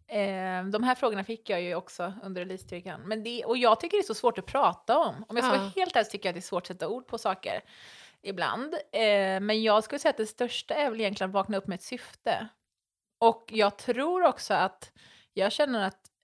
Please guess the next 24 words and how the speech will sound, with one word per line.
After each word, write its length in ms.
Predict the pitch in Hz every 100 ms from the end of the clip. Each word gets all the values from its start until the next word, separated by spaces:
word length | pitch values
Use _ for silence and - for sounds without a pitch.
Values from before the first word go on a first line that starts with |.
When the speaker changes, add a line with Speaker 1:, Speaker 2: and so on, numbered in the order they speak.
| _
Speaker 1:
även 420 | 240 233 196 202
om 260 | 214 247 254 _ _
vissa 240 | 254 -
saker 320 | 233 233 247 196
går 180 | 190
emot 540 | 185 196 208 311 _ -
mig 240 | 202 165
eller 280 | 165 170 170
är 120 | 170
för, 400 | - 196 170 175
alltså 180 | 196 196
så 80 | 202
här, 100 | 180
i-, 300 | 165 160 190
ibland 300 | 190 196 208
är 40 |
det 80 | 202
flow 400 | 196 202 180 175
i 40 |
livet, 360 | 180 170 160 -
ibland 340 | 180 180 175
är 40 | 170
det 80 | 175
utmaningar, 600 | 185 - 180 175 165